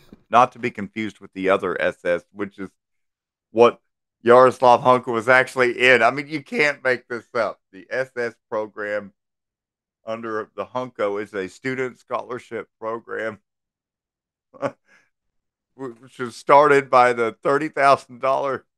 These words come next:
donation to the University of Alberta by Yaroslav Hunka and his wife. Um, so, although this thing may blow over in a couple of weeks,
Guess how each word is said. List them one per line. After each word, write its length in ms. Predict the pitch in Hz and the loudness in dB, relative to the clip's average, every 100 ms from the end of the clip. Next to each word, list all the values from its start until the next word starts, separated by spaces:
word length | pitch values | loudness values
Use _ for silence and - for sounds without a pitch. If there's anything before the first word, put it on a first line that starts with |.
| _ - | _ -10
donation 640 | 123 - 117 120 120 113 | -10 -10 -12 -12 -12 -20
to 60 | |
the 60 | 107 | -18
University 420 | 120 120 123 - | -12 -10 -12 -10
of 60 | 110 | -6
Alberta 440 | 110 104 104 107 | -6 -6 -8 -8
by 200 | 101 95 | -6 -6
Yaroslav 760 | 92 95 120 156 - 151 180 151 | -4 -4 -4 -6 -8 -6 -6 -8
Hunka 400 | 160 202 156 - | -14 -12 -14 -14
and 160 | 139 151 | -16 -20
his 120 | _ _ | _ _
wife. 340 | 107 110 107 92 _ _ _ _ _ - | -14 -8 -8 -10 _ _ _ _ _ -16
Um, 340 | 110 104 90 _ _ _ _ _ | -12 -12 -14 _ _ _ _ _
so, 360 | 127 123 117 - _ _ _ _ _ _ _ | -2 0 -2 -8 _ _ _ _ _ _ _
although 360 | 123 165 190 220 | -4 -2 0 0
this 240 | 214 262 | -2 -8
thing 260 | - 262 247 | -4 -4 -2
may 160 | 226 226 | -2 -2
blow 380 | 202 208 196 | 0 0 0
over 160 | 220 190 | -2 -2
in 80 | 160 | -6
a 60 | 143 | -4
couple 400 | 185 185 143 123 | -6 -6 -6 -8
of 80 | 127 | -4
weeks, 520 | 196 156 98 _ | -2 -2 -6 _